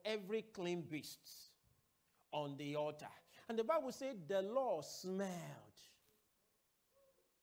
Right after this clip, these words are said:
a sweet savour. And the Lord said in his heart, "I am not going to allow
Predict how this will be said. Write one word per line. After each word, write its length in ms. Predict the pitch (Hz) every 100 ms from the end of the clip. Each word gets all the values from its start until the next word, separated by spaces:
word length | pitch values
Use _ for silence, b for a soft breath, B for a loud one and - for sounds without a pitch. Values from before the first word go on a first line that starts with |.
| _
a 80 | 147
sweet 380 | 147 - 226 220
savour. 440 | - 175 165 131 107 - b b
And 140 | 196 202
the 100 | 202
Lord 300 | 269 247 170
said 360 | - 233 226 208
in 180 | 156 151
his 200 | 151 147 -
heart, 300 | 175 127 - - B B
"I 120 | 208
am 260 | 202 196 214
not 240 | 330 294
going 260 | 226 269 269
to 60 | 240
allow 520 | 196 196 208 247 262